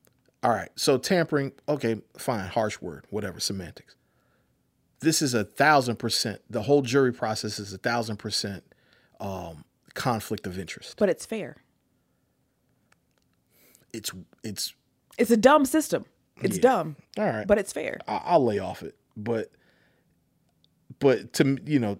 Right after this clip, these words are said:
Speaker 1: in, in my eyes, the tampering starts from the jury selection.
Speaker 2: Okay.
Speaker 1: It's, it's, you know, whatever. It's insider trading, but, um, but I get it, e-, especially if both sides have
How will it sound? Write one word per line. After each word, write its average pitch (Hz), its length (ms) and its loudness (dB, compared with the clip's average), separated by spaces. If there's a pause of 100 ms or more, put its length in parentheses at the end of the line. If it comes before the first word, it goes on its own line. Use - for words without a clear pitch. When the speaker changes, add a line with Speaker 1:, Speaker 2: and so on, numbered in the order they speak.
Speaker 1:
in, 131 220 2
in 123 80 2
my 139 140 4
eyes, 127 380 2
the 113 100 0
tampering 117 520 0
starts - 680 -4 (1120)
from 101 260 -2
the 87 60 -10
jury 82 280 -12
selection. - 440 -16 (400)
Speaker 2:
Okay. 339 240 -10
Speaker 1:
It's, - 420 -4
it's, - 420 -4
you 113 140 -4
know, 78 180 -14 (1900)
whatever. 107 360 0
It's - 140 -4
insider 120 420 2
trading, 80 380 -6 (160)
but, 101 240 -8 (800)
um, 113 400 2
but 127 140 4
I 135 100 6
get 117 220 2
it, - 160 -2 (120)
e-, 107 260 -2
especially 117 500 2
if 104 120 0
both 110 200 0
sides 104 380 -4
have 101 380 -4